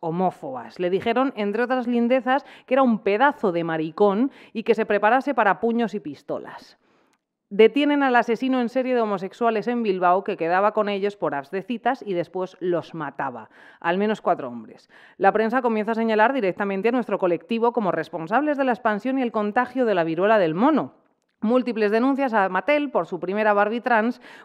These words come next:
por buscar, entre comillas, decían, la perversión sexual en los niños. En España, Macarena Olona y Rocío Monasterio viven empeñadas en su delirio contra el supuesto adoctrinamiento L G T B I Q plus en las aulas.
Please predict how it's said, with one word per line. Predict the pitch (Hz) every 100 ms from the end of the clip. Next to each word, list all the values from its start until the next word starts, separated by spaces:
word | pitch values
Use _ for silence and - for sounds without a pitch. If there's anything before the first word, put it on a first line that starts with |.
| -
por | 214 233
buscar, | 214 196 233 - 247 240 226
entre | 190 160
comillas, | 170 190 185 202 240
decían, | - 160 196 202 262
la | 214
perversión | 233 226 202 - 202 220
sexual | 196 - - 165 180 - - _
en | 175 165
los | 151 196
niños. | 185 175 143 156 - - _ - _ -
En | 185
España, | 185 214 214 233
Macarena | - - 170 202 190
Olona | 185 214 233 202 156
y | 185
Rocío | 170 175 - 220
Monasterio | 214 220 180 - 226 190 165 180 196
viven | 220 247 247 247 -
empeñadas | 233 240 208 180 214 214 180 208
en | 226 208
su | 254
delirio | 277 254 226 214 226
contra | 208 185 185
el |
supuesto | 170 165 196 196 247 -
adoctrinamiento | 196 214 208 - 240 240 226 208 208 240 247 247 240 160 -
L | 175 180
G | - 196
T | 190
B | 180
I | 185
Q | 202
plus | 208 185 185
en | 196
las | 135 123
aulas. | 233 320 220 -